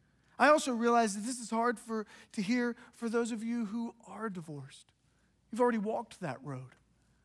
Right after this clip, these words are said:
And it is not my job or even responsibility to condemn you. So don't hear that. I want to remind you that despite that action, whether it happened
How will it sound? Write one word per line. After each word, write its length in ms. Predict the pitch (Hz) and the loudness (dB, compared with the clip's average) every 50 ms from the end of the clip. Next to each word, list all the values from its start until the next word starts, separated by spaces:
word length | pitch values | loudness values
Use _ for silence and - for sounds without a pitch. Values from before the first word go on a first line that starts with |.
| _ _ _ _ _ _ _ _ _ _ _ _ _ _ _ _ _ _ _ 247 247 _ _ _ _ _ _ _ _ _ _ _ _ _ _ _ | _ _ _ _ _ _ _ _ _ _ _ _ _ _ _ _ _ _ _ -20 -20 _ _ _ _ _ _ _ _ _ _ _ _ _ _ _
And 140 | - 175 180 | -6 -2 -2
it 140 | 214 214 247 | 0 0 0
is 120 | 247 185 | 0 2
not 200 | 233 220 214 - | 2 2 2 4
my 200 | 214 208 208 208 | 4 2 4 2
job 460 | 196 160 196 185 185 196 202 214 196 | 0 0 0 2 4 4 4 2 2
or 220 | 196 165 139 120 - - _ _ _ _ _ - | -2 -8 -10 -12 -16 -20 _ _ _ _ _ -8
even 100 | 202 214 | -6 -6
responsibility 800 | 208 185 - - 208 208 202 202 180 185 190 190 208 214 208 196 - - | -6 -4 -2 0 0 0 -2 -2 -4 -4 -2 -2 -2 -2 -4 -6 -8 -8
to 180 | 185 175 170 156 - | -8 -8 -8 -8 -10
condemn 600 | - 170 165 170 165 156 165 175 190 208 208 196 | -8 -8 -6 -6 -4 -4 -4 -4 -2 -4 -4 -4
you. 360 | 170 170 196 214 220 247 233 - - - _ _ _ _ _ _ _ _ _ _ _ _ _ | -4 -4 -4 -4 -4 -6 -8 -10 -14 -20 _ _ _ _ _ _ _ _ _ _ _ _ _
So 160 | - - 233 | -10 -8 -4
don't 280 | 185 202 214 220 311 269 | -2 0 0 0 -2 -2
hear 280 | 185 175 220 220 226 | -2 -2 0 0 0
that. 320 | 208 208 202 220 233 - - - _ _ _ _ _ _ _ _ _ _ _ _ _ _ _ _ _ _ _ | 0 -2 -2 -4 -6 -8 -12 -16 _ _ _ _ _ _ _ _ _ _ _ _ _ _ _ _ _ _ _
I 100 | 196 220 | -2 0
want 280 | 240 240 233 233 - - | 2 2 0 -2 -2 -4
to 140 | - 240 233 | -4 -2 0
remind 440 | 226 214 208 202 202 226 233 220 190 | 0 0 0 0 0 0 -2 -2 -4
you 140 | 214 220 202 | -4 -4 -2
that 220 | 202 196 196 196 | -2 -2 -2 -4
despite 580 | 202 185 - - - _ - 202 226 233 - 214 | -6 -10 -10 -12 -8 _ -2 -2 -2 -2 -2 -2
that 160 | 202 202 196 | -2 0 0
action, 360 | 208 208 202 - - 202 185 | 0 -2 -2 -4 -6 -6 -4
whether 260 | 175 175 180 196 202 | -4 -2 -2 0 0
it 60 | 208 | 0
happened 380 | 190 180 190 - - 196 185 170 | 0 0 -2 -2 -4 -6 -8 -8